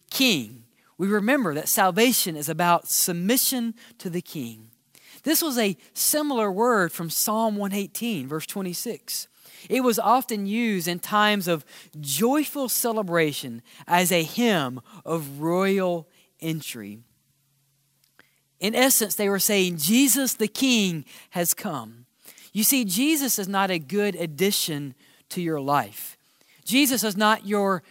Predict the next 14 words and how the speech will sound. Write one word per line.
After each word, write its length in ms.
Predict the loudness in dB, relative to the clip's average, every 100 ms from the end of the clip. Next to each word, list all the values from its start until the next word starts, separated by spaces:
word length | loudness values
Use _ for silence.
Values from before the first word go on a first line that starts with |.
| _ _
co-pilot. 720 | 0 0 0 0 -2 -2 -4
He 160 | 2 4
is 140 | 4
not 280 | 2 2 2
your 340 | 0 2 0 -4 -18 _ _ _
lifeline. 720 | 2 6 6 4 0 -2 -2
He 160 | 0 0
is 120 | 2
not 260 | 2 2 0
your 260 | 0 0 -4 -18 -12
co-author. 1040 | -2 2 2 0 0 -2 -4 -10 -14 -16 -20 _ _ _ _ _ _ _
Jesus 960 | -6 -2 2 2 2 -2 -8 -6 -6 -8 _ _ _ 2
always 680 | 4 6 4 0 -2 -4 -8 _ _ -8
comes, 680 | -2 0 -2 -6 -12 -12